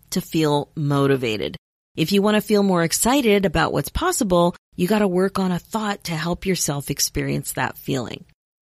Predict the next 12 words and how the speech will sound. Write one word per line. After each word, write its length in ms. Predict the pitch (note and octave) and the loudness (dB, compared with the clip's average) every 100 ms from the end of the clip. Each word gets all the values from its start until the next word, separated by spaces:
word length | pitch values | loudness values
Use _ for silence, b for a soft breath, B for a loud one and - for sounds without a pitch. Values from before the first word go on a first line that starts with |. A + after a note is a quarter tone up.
| _ _ | _ _
Yes, 560 | - D3+ E3 A#3 - - - | -4 0 2 2 2 0 0
it 180 | A3+ | 0
sounds 480 | - F3 D#3 D#3 D#3+ | 0 0 2 2 0
planned, 720 | - - D#3 D#3 C#3 - - - _ _ - | -2 -2 0 2 0 -2 -8 -14 _ _ -6
because 360 | D#3 - F#3 F3 | -2 2 2 4
it 120 | F#3+ | 6
is. 400 | A3+ E3+ - - | 6 4 0 -2
You 100 | E3 | -4
can't 320 | - G#3 G#3 | 0 -2 0
trust 340 | - F#3 - | 0 -2 0
your 60 | E3+ | -2
brain. 380 | D#3+ E3 C#3 | 0 0 -2